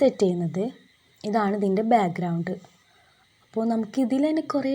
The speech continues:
ഡിസൈൻസൊക്കെ ഉണ്ട്. അത് വെച്ച് നമുക്ക് തംബ്നെയിൽ സെറ്റാക്കാം.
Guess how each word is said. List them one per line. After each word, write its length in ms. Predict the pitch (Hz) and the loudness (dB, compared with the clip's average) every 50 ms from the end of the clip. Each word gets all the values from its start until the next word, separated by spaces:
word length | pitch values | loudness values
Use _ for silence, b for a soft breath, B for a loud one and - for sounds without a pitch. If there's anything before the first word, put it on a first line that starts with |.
| 277 247 | 2 2
ഡിസൈൻസൊക്കെ 640 | 240 214 - 226 214 214 226 208 - 214 208 - 180 170 | 2 2 2 0 0 0 0 0 0 -2 -2 0 -2 -2
ഉണ്ട്. 180 | 170 165 180 220 254 - B B B B - 180 | 0 0 -2 -2 -4 -6 B B B B -8 -6
അത് 140 | 180 185 233 262 | -2 0 0 0
വെച്ച് 180 | 254 254 - 233 233 220 | 0 0 -2 -6 -6 -4
നമുക്ക് 400 | 202 190 180 180 - - 226 262 285 B B B B B B B - | -4 -4 -4 -6 -6 -6 -6 -6 -6 B B B B B B B -2
തംബ്നെയിൽ 340 | 233 220 220 220 214 214 214 - | 0 0 0 0 -2 -2 -2 -2
സെറ്റാക്കാം. 480 | 226 202 202 - 180 175 180 - 190 | -2 -2 -2 -2 -4 -4 -2 -4 -6